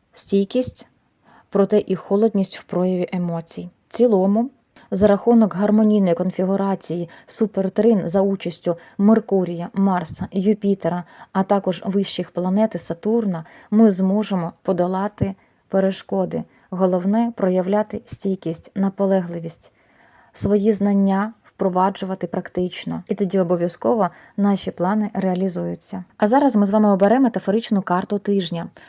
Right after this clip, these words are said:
Подумайте про свій запит, що ви хочете реалізувати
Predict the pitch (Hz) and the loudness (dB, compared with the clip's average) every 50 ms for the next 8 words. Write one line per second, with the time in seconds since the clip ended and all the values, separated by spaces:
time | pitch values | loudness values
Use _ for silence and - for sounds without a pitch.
0 | - _ - 220 220 208 247 233 220 202 196 185 - 196 202 - - - 240 247 | -14 _ 0 2 4 6 6 6 6 4 2 0 0 -2 -2 -2 -2 0 0 0
1 | 208 185 170 165 175 - 202 - - - - - _ - - 262 247 226 220 - | 0 0 0 0 -2 -4 -8 -12 -12 -18 -20 -18 _ -2 0 2 2 2 2 2
2 | 214 208 - 196 - 185 185 202 202 202 214 202 240 226 196 185 180 185 190 - | 0 -2 0 -2 0 0 2 2 2 0 0 0 -2 -2 0 0 -2 -2 -2 -4
3 | 226 233 | -8 -10